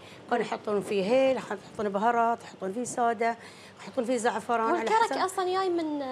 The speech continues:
Speaker 2: من ال-،
Speaker 1: الكر-،
Speaker 2: ال-
Speaker 1: المسمى الكرك، بس هو شاي حليب، احنا من استوينا نشرب شاي حليب يعني.
Speaker 2: شاي حليب.
Speaker 1: سميناه شاي حليب، ما سميناه كرك. احنا حاليا عندنا شاي حليب مو بشاي كرك.
Speaker 2: <laughs> يعني هني ما تسوون شاي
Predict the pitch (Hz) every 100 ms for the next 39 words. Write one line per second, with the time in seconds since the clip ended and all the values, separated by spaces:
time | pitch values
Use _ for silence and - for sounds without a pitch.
0 | 247 247 247 233 220 226 226 220 214 214
1 | 247 254 240 339 269 240 240 233 214 330
2 | 247 247 302 254 - 220 226 254 240 -
3 | 285 285 262 - 294 294 311 302 294 285
4 | - 302 330 302 277 277 - 220 196 -
5 | - 185 - - - - 247 - 247 269
6 | 269 302 294 240 - 214 190 214 233 208
7 | 214 208 - 226 302 - - - - 208
8 | 254 233 233 254 220 220 226 233 226 220
9 | 202 220 208 226 214 196 - 196 - -
10 | - 208 202 - 262 247 247 277 285 -
11 | - - - 202 - - - - - -
12 | - - 247 247 294 349 381 381 415 403
13 | 330